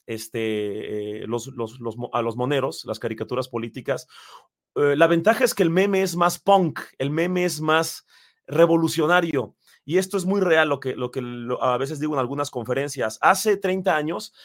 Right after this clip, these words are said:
para que una crítica gráfica, eh, llegara a miles o millones de personas, debías tener una gran habilidad y carrera y preparación y tener un espacio en un periódico, en televisión, en, en algún lugar, ¿no?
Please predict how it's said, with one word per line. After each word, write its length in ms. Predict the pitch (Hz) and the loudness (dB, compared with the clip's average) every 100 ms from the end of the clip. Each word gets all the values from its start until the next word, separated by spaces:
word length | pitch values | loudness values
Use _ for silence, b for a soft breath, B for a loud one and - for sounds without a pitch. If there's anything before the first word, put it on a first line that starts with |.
| B - | B 0
para 260 | 139 135 | 2 2
que 540 | 135 127 120 117 107 - | 0 0 2 0 -4 -6
una 260 | 156 185 185 | -2 -2 0
crítica 560 | 185 185 175 151 123 | -2 -2 -6 -2 -2
gráfica, 760 | 113 160 180 - 131 127 104 - b b _ | 2 4 4 2 -6 -4 -4 -6 b b _
eh, 140 | 120 | -2
llegara 380 | 120 127 175 180 | 0 2 6 4
a 40 | |
miles 400 | 151 165 165 143 | 4 -2 0 -2
o 60 | 135 | -2
millones 300 | 120 147 156 | -6 -4 -2
de 80 | 135 | -4
personas, 580 | 127 143 156 165 208 b b | -4 -2 0 0 -2 b b
debías 440 | 143 175 208 240 - | -2 0 4 2 4
tener 340 | 196 180 180 | 2 4 2
una 200 | 190 170 | 4 2
gran 380 | 139 156 151 151 | 2 0 0 0
habilidad 640 | 143 135 131 123 139 139 | -2 -2 -4 0 2 2
y 100 | 139 | 0
carrera 400 | 135 120 135 135 | -4 -2 0 0
y 60 | 135 | -2
preparación 720 | 120 - 110 110 135 139 143 b b - | -4 -4 -6 -6 -4 -4 -4 b b -8
y 100 | 165 | -4
tener 200 | 165 185 | -2 -2
un 100 | 170 | -2
espacio 460 | 143 165 160 175 | -4 -2 -2 -2
en 60 | 165 | -4
un 120 | 165 | 0
periódico, 640 | 156 147 170 165 170 165 | 0 2 0 0 -2 -2
en 80 | 147 | -2
televisión, 640 | 135 123 117 - 160 160 143 | -2 -6 -8 -4 -2 -2 -4
en, 400 | 120 117 113 110 | -4 -6 -8 -8
en 180 | 120 117 | -8 -6
algún 240 | 117 139 | -6 -6
lugar, 320 | 143 127 113 113 | -4 -2 -2 -4
¿no? 180 | 180 | -8